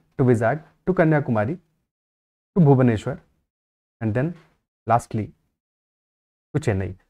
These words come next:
अब कन्याकुमारी से भुवनेश्वर का क्या सिनेरियो है? ट्रेन है, ट्रेन का ऑप्शन है, तो बहुत कॉस्टली नहीं है। तो सीवी के बी सी could be one of the possible cases, isn't it so? अब इसका अपोजिट भी होगा, यानी कि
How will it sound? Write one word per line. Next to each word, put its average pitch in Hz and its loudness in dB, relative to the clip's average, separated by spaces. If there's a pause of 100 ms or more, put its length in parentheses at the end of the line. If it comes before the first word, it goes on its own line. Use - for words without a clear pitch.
अब 120 -8
कन्याकुमारी 139 0
से 143 -4
भुवनेश्वर 113 -2
का 147 -2
क्या 147 -4
सिनेरियो 143 -4
है? 185 -6 (360)
ट्रेन 117 2
है, 101 -10
ट्रेन 113 -4
का 107 -4
ऑप्शन 135 -8
है, 196 -4
तो 208 -4
बहुत 113 -2
कॉस्टली 110 -6
नहीं 104 -6
है। - -14
तो - -20
सीवी 190 2
के 202 2
बी 175 2
सी 190 -4
could 175 0
be 240 -2 (280)
one 143 4
of 156 4
the 156 0
possible 160 2
cases, 165 -4 (320)
isn't 165 0
it - -12
so? - -12 (300)
अब 131 4
इसका 151 2
अपोजिट 170 6
भी 196 6
होगा, 190 6
यानी 185 2
कि 240 0